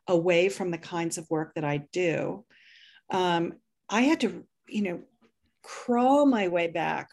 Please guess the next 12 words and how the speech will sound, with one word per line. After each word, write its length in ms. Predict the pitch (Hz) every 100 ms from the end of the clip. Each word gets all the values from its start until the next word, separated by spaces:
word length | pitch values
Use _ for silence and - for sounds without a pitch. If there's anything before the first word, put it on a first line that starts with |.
| -
professionally. 1000 | 190 - 180 180 175 147 95 - - _ _ _ _ _
I 140 | 202 220
had 260 | 226 220
to 160 | 214 185
first 400 | - 214 214 -
freelance 560 | - 220 208 175 165 -
for 140 | 180
several 340 | 175 180 175 170
years 420 | 156 156 156 165
and 140 | 170
start 340 | - 185 175 175
getting 460 | 180 175 165 170